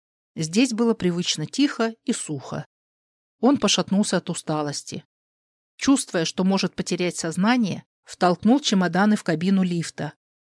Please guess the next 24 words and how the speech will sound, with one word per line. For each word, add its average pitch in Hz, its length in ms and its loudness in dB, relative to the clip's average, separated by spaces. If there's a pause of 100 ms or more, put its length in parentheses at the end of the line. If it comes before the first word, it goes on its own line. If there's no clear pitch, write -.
поднялся 175 540 2
на 170 100 0
свой 185 340 -4
этаж. - 480 -6 (960)
На 214 140 4
лестничной 220 540 4
клетке 226 560 0 (160)
вытащил 226 500 2
чемоданы, 160 760 -2 (220)
достал 175 340 -2
ключи, 240 540 0 (180)
отпер 190 460 -2
дверь. 151 340 -6 (720)
Внёс 214 380 4
чемоданы 165 520 -2
в - 60 -12
квартиру, 208 680 0 (200)
затем 175 340 -2
тщательно 233 580 2
закрыл 175 440 -2
дверь. 151 300 -4 (640)
Анатолий 196 500 2
так - 260 0
устал, 220 420 0